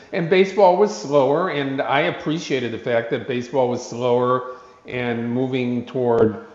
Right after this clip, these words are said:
um, you know, wild card status. It took them longer than the other, uh, leagues to, um, get to the playoffs because of the fact that the, the hundred and sixty-two game season has to be rewarded. It has to mean something.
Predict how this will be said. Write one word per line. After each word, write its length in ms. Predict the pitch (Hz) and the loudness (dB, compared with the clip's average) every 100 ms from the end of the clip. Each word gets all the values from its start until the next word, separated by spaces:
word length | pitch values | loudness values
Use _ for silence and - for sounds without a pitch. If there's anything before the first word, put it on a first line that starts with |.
| - - | -20 -8
um, 540 | 120 110 107 104 104 - | -4 0 0 -2 -8 -6
you 80 | 135 | -4
know, 60 | |
wild 440 | 113 127 127 127 123 | 2 4 6 4 0
card 260 | 127 117 | -2 -2
status. 400 | - 120 117 117 | -2 0 0 -2
It 120 | 123 - | -8 -6
took 220 | 139 - | -6 -4
them 240 | 120 113 | -6 -4
longer 480 | 117 117 120 120 117 | 0 0 2 0 0
than 400 | 117 110 104 - - - | 0 -2 -2 -10 -18 -10
the 160 | 127 135 | -6 0
other, 520 | 127 127 123 120 117 | 2 2 2 2 2
uh, 280 | 113 107 110 | 0 -2 -2
leagues 460 | 123 117 113 107 | -2 -2 -6 -12
to, 380 | - 123 113 110 - - - | -8 -4 -4 -4 -8 -20 -4
um, 560 | - 113 107 - - - | 0 2 0 -4 -12 -8
get 200 | 127 117 | -8 -4
to 100 | 127 | -4
the 60 | 107 | -6
playoffs 480 | - 117 117 120 | -2 0 0 0
because 320 | 147 143 196 190 | -4 -2 -2 0
of 40 | |
the 60 | 180 | 0
fact 300 | 185 190 185 | 0 0 -2
that 140 | 180 | -2
the, 200 | 190 170 - - | -2 -4 -10 -6
the 80 | 175 | 0
hundred 320 | 156 190 190 | 2 4 4
and 120 | 180 | 2
sixty-two 540 | 156 - - 180 160 170 | -2 -6 -6 -6 -2 0
game 220 | 165 160 | 0 0
season 500 | - 156 165 156 - - | -2 -2 -2 -4 -8 -12
has 320 | 165 175 - - | -2 0 0 -2
to 80 | |
be 180 | 139 147 | 2 4
rewarded. 560 | 143 147 170 202 170 131 | 4 2 2 2 2 0
It 100 | 143 170 | 0 2
has 180 | 202 - | 0 -2
to 60 | 175 | -4
mean 340 | 156 202 220 | -2 -2 -4
something. 480 | 208 139 110 110 | -4 -6 -6 -8